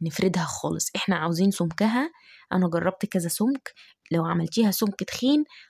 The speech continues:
هتبقى طرية معاكي شوية، وهتحسي ان هي مش، طعمها مش لذيذ. هي اكتر ح-، هي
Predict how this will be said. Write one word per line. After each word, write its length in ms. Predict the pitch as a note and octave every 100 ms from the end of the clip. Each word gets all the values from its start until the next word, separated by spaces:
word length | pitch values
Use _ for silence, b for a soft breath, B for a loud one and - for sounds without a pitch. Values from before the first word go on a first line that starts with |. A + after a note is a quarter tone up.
| -
هتبقى 380 | F3 - - -
طرية 420 | F3 F3+ A3 G#3+
معاكي 340 | F3+ G3 G#3+
شوية، 460 | G3+ - A#3 A#3+ A#3+
وهتحسي 520 | G3 - - A3+ -
ان 120 | F#3
هي 440 | E3+ G3 A3 A3 A3 - B B B B F3+
مش، 440 | E3+ - - -
طعمها 380 | F3+ D3+ F#3 A3+
مش 220 | G3 - E3
لذيذ. 600 | D#3 F#3 E3 D3+ - - B B -
هي 200 | A3 A3
اكتر 360 | - - - F3+
ح-، 180 | - -
هي 180 | F#3+ G#3+